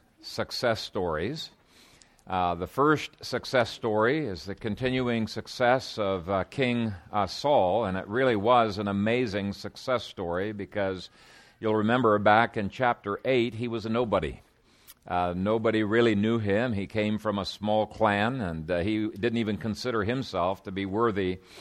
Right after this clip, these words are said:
of kingship. Uh, he, uh, came into national highlight in chapter nine, and he, uh, got celebrity or hero status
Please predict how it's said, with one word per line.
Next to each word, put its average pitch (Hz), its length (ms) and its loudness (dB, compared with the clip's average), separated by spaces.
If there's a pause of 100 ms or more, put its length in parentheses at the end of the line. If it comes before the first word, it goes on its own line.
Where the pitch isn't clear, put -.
(400)
of 98 240 2
kingship. 113 640 -2 (540)
Uh, 95 340 6
he, 127 520 0 (240)
uh, 101 160 -2 (160)
came 139 600 0 (360)
into 120 760 0
national 110 1000 0
highlight 110 800 4
in 98 120 -6
chapter 120 400 -4
nine, 101 520 2
and 98 120 -2
he, 98 120 -4 (280)
uh, 90 180 0
got 110 500 4
celebrity 117 760 0
or 92 140 0
hero 120 360 0
status 92 680 -2